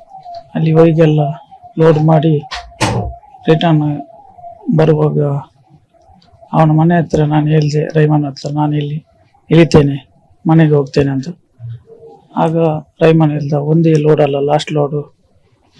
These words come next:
ಮತ್ತೆ ಬೇರೆ ಏನಿಲ್ಲ, ಮತ್ತೆ ಒಟ್ಟಿಗೆ ಮನೆಗೆ ಹೋಗುವ" ಅಂತ ಹೇಳ್ದಾಗೆ ನಾನು ಮತ್ತೆ ಅದೇ ಪಿಕಪ್ಪಲ್ಲಿ ಹೋದೆ. "ಲಾಸ್ಟ್ ಟ್ರಿಪ್ ಅಲ್ಲ, ಇನ್ನೇ ಬೇರೆ ಏನಿಲ್ಲ ಅಲ್ಲ." ಮನೆಗೆ ಹೋಗುವಾಗ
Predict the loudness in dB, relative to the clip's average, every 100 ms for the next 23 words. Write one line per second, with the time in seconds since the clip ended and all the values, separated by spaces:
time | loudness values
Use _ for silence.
0 | -2 0 0 2 2 2 2 0 -2 -6
1 | _ _ -6 -6 0 -2 0 -2 0 -2
2 | -4 _ _ -6 2 4 4 4 4 2
3 | -2 -4 -10 _ -20 -4 -2 0 -2 -6
4 | -4 2 4 4 0 -2 -6 -6 -4 -2
5 | 0 2 2 0 -2 -6 -8 -20 _ -4
6 | 2 4 4 4 4 4 4 4 2 -4
7 | 0 0 0 -4 -2 -2 -2 -6 -8 _
8 | _ -20 _ -2 -2 0 0 0 0 -4
9 | -6 -6 -6 -12 -16 _ _ _ _ _
10 | _ _ _ _ _ -4 -2 -4 -2 -2
11 | 0 0 -2 -4